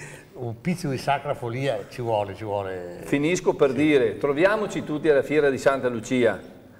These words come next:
Speaker 2: Perché è il punto di incontro fra consumatore, mondo agricolo e mondo del sociale.
Speaker 1: Di che è protettrice Santa Lucia?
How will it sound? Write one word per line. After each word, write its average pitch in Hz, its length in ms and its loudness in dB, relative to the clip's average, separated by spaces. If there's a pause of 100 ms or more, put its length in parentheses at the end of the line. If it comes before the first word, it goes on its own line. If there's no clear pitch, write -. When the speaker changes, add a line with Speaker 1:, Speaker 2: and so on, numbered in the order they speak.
(120)
Speaker 2:
Perché 165 240 2
è 190 40 6
il 170 80 0
punto 214 340 2
di 175 100 2
incontro 196 400 2
fra 180 220 2
consumatore, 175 720 2
mondo 180 300 2
agricolo 202 480 4
e - 20 0
mondo 185 280 2
del 180 160 2
sociale. 113 560 2
Speaker 1:
Di 175 120 -6
che 202 140 -2
è 196 40 -2
protettrice 156 500 -6
Santa 104 200 -10
Lucia? 95 420 -14